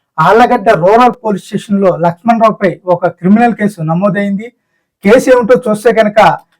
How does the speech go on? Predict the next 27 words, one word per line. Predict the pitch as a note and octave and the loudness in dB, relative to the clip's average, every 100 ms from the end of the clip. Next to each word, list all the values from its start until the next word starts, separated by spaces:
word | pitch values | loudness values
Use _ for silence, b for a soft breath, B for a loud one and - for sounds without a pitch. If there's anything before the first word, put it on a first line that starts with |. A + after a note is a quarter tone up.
| - | -2
ఎఫ్ఐఆర్ | F3 F3 A#3 A3 | 0 4 4 4
నంబర్ | A3+ G#3+ G3 | 2 0 0
ఎయిటీన్ | F#3 F#3 A3+ A3 | -2 -4 -6 -2
ఆబ్లిక్ | G3+ F#3 G#3+ E3 | -2 -2 -10 -14
సెవెంటీన్, | - F3 G3 E3+ A#3 B3 _ _ G3 | -10 -6 -6 -4 -4 -4 _ _ -4
అక్యూజ్డ్ | G3+ C4+ B3+ B3 | -2 -2 -2 -2
నంబర్ | A#3+ A3+ F#3+ | -2 0 2
వన్ | G3+ G#3+ D3 | 2 2 -2
లక్ష్మణరావు | F3 F3+ - A3 A3+ A#3+ B3+ | -6 -8 -6 0 2 2 0
ఆలయదర్శిని | F#3 G#3+ G#3+ A3 - F3 D#3 | -2 -2 0 -2 -4 -6 -4
ఎడిటర్, | F3+ F3 A3+ A#3+ _ _ _ F#3 | -4 -2 -2 -2 _ _ _ -4
అక్యూజ్డ్ | - C4+ B3+ B3 | -2 -2 -2 -4
నంబర్ | A#3+ G3+ - | -2 -4 -2
టూ | A#3+ G#3 - _ _ | 0 0 -2 _ _
ఎస్ | G#3 G#3 - | -2 -2 -6
కుమార్. | F#3 F#3+ G#3+ - - _ _ _ - | -2 2 4 2 -2 _ _ _ -4
ఈ | A3 | -4
కుమార్ | - G3 C4+ A#3+ | -2 2 4 6
ఎవరంటే | A3+ A3+ G3+ A#3 | 4 4 2 2
లక్ష్మణరావు | G3+ E3+ E3+ - A3+ A#3 | 2 0 -2 -4 0 0
క్రిమినల్ | A3+ F3 G3+ A3+ A3 | 0 -2 0 0 0
మిత్రుడు. | G#3 G3+ G#3 B3 - _ _ | -4 -6 -8 -10 -14 _ _
లక్ష్మణరావుపై | E3+ E3+ A3+ A3 A3+ A3+ A3+ | -4 -2 -2 2 2 4 2
ఉన్న | G#3+ G3+ G3 - F#3 | 2 0 -2 -4 -4
అనేక | F#3+ B3 B3+ B3 | 2 4 4 0
క్రిమినల్ | - G3 A#3 A3+ | -2 -4 -2 -2
కేసుల్లో | A3 G#3+ G#3 F#3+ D3+ | -4 -6 -4 -2 -4